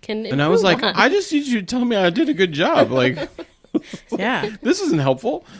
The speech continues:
Speaker 3: Yeah. If, also, I just feel like we can point this out from the story.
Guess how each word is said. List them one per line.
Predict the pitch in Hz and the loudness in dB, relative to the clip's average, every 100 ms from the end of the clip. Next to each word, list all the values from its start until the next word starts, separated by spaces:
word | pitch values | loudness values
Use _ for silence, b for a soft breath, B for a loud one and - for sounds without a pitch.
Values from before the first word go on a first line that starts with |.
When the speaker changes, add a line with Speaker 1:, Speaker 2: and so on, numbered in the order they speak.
| 185 B | -18 B
Speaker 3:
Yeah. | 240 302 | -2 -2
If, | 185 - 208 175 | -4 -10 -16 -4
also, | 226 285 262 208 - - - | -2 0 0 0 -4 -14 -10
I | 247 | -6
just | 294 - - - - | -6 -10 -18 -20 -20
feel | - 285 | -6 -4
like | 202 | -4
we | 202 | -4
can | 180 165 | -6 -6
point | 160 151 | -6 -6
this | 165 | -6
out | 143 | -8
from | - | -8
the | 151 | -12
story. | 147 165 226 269 | -10 -6 -6 -6